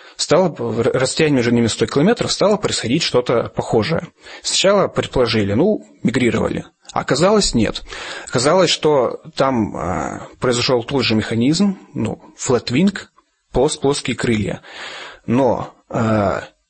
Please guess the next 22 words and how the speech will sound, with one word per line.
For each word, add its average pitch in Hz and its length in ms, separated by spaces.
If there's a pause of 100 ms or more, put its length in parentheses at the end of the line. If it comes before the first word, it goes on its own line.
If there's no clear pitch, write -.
(360)
механизм 143 640
генетический 127 960
к - 160
такому 131 400
вот 107 160
внешнему 113 560
эффекту - 600
привел 139 320
другой. 135 640
То 117 80
есть - 120
они, 120 120
они, 139 280
они 143 180
казались 123 440
разными. 110 480 (640)
Это 185 260
вот 139 200
пример 135 360
именно 135 580 (180)
конвергенции, 113 880
схождения, 113 760